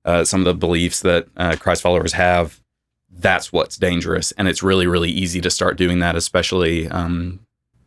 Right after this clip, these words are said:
especially when some of the things that are being sung about or espoused in worship music is difficult to swallow, difficult to unpack, difficult to,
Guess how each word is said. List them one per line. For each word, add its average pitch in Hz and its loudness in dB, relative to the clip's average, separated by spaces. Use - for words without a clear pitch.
especially 98 2
when 90 2
some 98 0
of 87 -2
the 85 2
things 90 0
that 87 0
are 87 -2
being 87 0
sung 87 0
about 85 2
or 85 0
espoused 82 0
in 82 0
worship 85 0
music 85 -2
is 82 -6
difficult 90 -2
to 82 -2
swallow, 85 2
difficult 85 -4
to - -6
unpack, 82 -4
difficult 87 -6
to, 85 -8